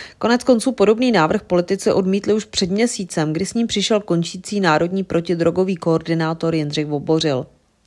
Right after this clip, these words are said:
Jak tehdy uvedla poslankyně O D S Renáta Zajíčková, je velký úspěch už to, že se podařilo debatu o pití alkoholu a jeho škodlivosti otevřít. A jak by dodal nestranný pozorovatel, okamžitě také zavřít.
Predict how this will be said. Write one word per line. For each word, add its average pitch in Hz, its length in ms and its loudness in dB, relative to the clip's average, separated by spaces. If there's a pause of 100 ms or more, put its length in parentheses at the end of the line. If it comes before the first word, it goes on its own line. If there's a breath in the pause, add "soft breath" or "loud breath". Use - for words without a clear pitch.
(380 loud breath)
Jak 208 200 2
tehdy 277 260 4
uvedla 202 340 2
poslankyně 190 680 -2
O 190 100 0
D 170 220 2
S 214 240 -2
Renáta 170 460 -2
Zajíčková, 156 760 0
je 165 140 0
velký 165 380 0
úspěch 175 480 -2
už - 200 -6
to, - 260 -2 (280 soft breath)
že 208 160 -2
se 185 120 4
podařilo 160 540 0
debatu 226 440 2
o - 80 0
pití - 320 -4
alkoholu 208 580 2
a 131 40 2
jeho 180 220 2
škodlivosti 233 640 -2
otevřít. 147 520 -4 (760)
A - 60 4
jak 247 160 4
by 214 120 0
dodal 165 300 4
nestranný 151 480 -4
pozorovatel, 214 760 0 (360 loud breath)
okamžitě 180 640 2
také 165 420 0
zavřít. 226 540 0